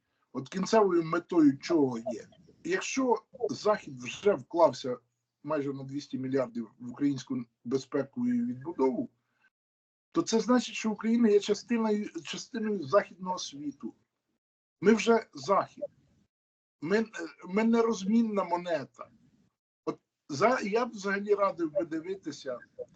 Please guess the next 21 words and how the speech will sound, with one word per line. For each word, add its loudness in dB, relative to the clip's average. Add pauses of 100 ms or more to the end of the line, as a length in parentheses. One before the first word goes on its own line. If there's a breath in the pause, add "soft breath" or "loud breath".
(300)
на 4
Росію -2
як -4
на 0
розмінну -6
монету -6
Китаю. -6 (840)
Оце, 2
мабуть, 0
правильніше 0
дивитися. -12 (760 loud breath)
Але 6 (420)
і -8
українці -6
повинні -6
дивитися -4
на -2
Росію -4 (220)
не -4
як -4
на -6